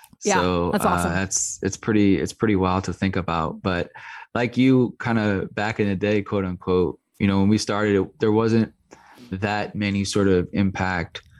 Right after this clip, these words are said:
Speaker 2: startups out there. And it was kinda just coming in the forefront of, of how to use business to sort of solve social issues. And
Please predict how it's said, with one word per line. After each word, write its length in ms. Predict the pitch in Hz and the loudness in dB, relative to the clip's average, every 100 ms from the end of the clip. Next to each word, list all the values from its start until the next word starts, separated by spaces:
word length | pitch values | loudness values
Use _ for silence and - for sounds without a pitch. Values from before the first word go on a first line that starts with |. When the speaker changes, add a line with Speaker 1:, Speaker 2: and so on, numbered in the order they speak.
| - - - | -20 -20 -18
Speaker 2:
startups 520 | - - 98 98 92 - | -8 -2 0 0 -2 -4
out 240 | 98 - | -4 -2
there. 260 | 107 117 120 | -2 0 0
And 100 | 101 | 0
it 40 | |
was 280 | 90 92 - | -2 -6 -6
kinda 240 | - 117 | -2 0
just 360 | 98 104 98 - | 0 -2 -2 -4
coming 680 | - 101 101 101 98 87 - _ _ _ | -2 0 0 0 0 -2 -6 _ _ _
in 100 | 113 | 0
the 80 | 98 | 0
forefront 480 | - 107 95 90 90 | 2 -2 0 0 0
of, 160 | 87 92 | -2 -4
of 160 | - | -4
how 140 | - 101 | -4 0
to 80 | 95 | 2
use 240 | 90 92 | 2 2
business 460 | 98 92 98 92 - | 0 0 -2 -4 -4
to 80 | |
sort 300 | 92 92 92 | -4 -2 0
of 60 | 87 | 0
solve 640 | - 101 90 90 90 95 - _ _ - | -2 0 0 0 -2 -6 -14 _ _ -4
social 360 | - 107 101 | 0 0 2
issues. 680 | 85 113 - 87 85 - - - | 0 0 0 -2 -4 -8 -10 -8
And 420 | 95 92 92 90 | -2 2 2 2